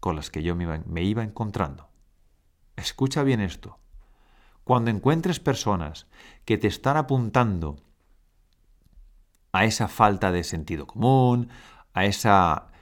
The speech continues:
estupidez de haberse arriesgado tanto, tirando la casa por la borda, o tirando tu potencial profesional, eh, a un lado y, y haciendo algo que totalmente es nuevo para ti sin saber dónde vas.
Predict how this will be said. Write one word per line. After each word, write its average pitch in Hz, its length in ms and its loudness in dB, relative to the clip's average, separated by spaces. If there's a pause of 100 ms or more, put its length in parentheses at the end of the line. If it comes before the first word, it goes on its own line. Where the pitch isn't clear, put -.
(200)
estupidez 98 720 2
de 87 120 0
haberse 95 260 2
arriesgado 90 560 -2
tanto, 120 480 4
tirando 95 340 0
la 85 140 -2
casa 85 320 -6
por 78 180 -2
la 76 140 -4
borda, 104 800 4 (420)
o 95 160 -4
tirando 98 640 2
tu 92 420 2
potencial 90 680 0
profesional, 87 880 0 (500)
eh, 76 580 -4 (480)
a 95 60 0
un 95 240 -2
lado 107 360 6
y, 87 220 0
y 82 200 -4
haciendo 101 440 2
algo 92 320 2
que 87 160 -2
totalmente 87 920 -4
es - 160 -8
nuevo 92 260 0
para 80 220 -6
ti 101 160 0
sin - 200 -6
saber 85 240 -4
dónde 80 180 -6
vas. 117 460 4